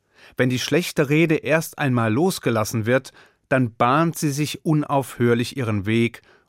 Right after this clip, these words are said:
und die zerstörerischen Folgen sind kaum mehr aufzuhalten. Eine chassidische Geschichte erzählt von einem Mann, der seinem Rabbiner vor anderen verleumdet hatte. Nachdem er seinen Fehler erkannt hatte, bat er den Rabbiner um Vergebung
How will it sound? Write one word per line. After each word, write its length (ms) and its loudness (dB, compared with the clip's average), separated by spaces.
und 120 -4
die 100 -4
zerstörerischen 800 0
Folgen 380 0
sind 260 -2
kaum 300 -2
mehr 240 0
aufzuhalten. 800 -6
Eine 180 2
chassidische 580 -4
Geschichte 440 -2
erzählt 420 0
von 100 -4
einem 240 0
Mann, 300 2
der 100 2
seinem 260 0
Rabbiner 640 0
vor 280 -2
anderen 460 0
verleumdet 680 0
hatte. 320 -8
Nachdem 320 2
er 80 4
seinen 240 2
Fehler 320 2
erkannt 500 -2
hatte, 260 0
bat 420 -2
er 140 -4
den 160 0
Rabbiner 560 -2
um 140 -4
Vergebung 680 2